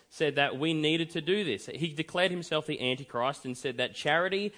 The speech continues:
is a backwards idea. Why should we help people? If we have to help them, they deserve to die.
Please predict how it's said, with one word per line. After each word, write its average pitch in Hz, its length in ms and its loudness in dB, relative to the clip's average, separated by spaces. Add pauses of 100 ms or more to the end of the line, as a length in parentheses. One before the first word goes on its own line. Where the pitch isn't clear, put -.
(160)
is 135 400 2
a 120 60 -2
backwards 156 460 2
idea. 131 440 2
Why 151 160 0
should 214 160 -4
we 214 100 0
help 214 260 0
people? 127 360 -6 (680)
If 156 80 -6
we 185 80 2
have 233 140 4
to 156 100 2
help 208 260 4
them, 143 280 0
they 175 120 2
deserve 180 320 0
to 151 80 -8
die. 139 480 0